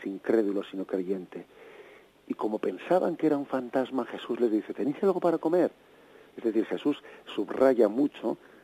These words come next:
eh, pues que su cuerpo es el, es, eh, es el mismo cuerpo,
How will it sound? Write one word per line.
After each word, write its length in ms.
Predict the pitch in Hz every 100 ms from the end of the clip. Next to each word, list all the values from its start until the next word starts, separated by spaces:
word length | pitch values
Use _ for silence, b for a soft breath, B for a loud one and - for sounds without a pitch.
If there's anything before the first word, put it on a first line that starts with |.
| b -
eh, 240 | 101 90 - -
pues 180 | - -
que 180 | 98 -
su 100 | -
cuerpo 460 | - - 143 - 101
es 80 | 101 98
el, 140 | 92 _ - -
es, 140 | 98 - 98 - - -
eh, 240 | 101 95 - B B
es 140 | -
el 100 | 110
mismo 300 | 143 170 123
cuerpo, 540 | - 151 120 - 87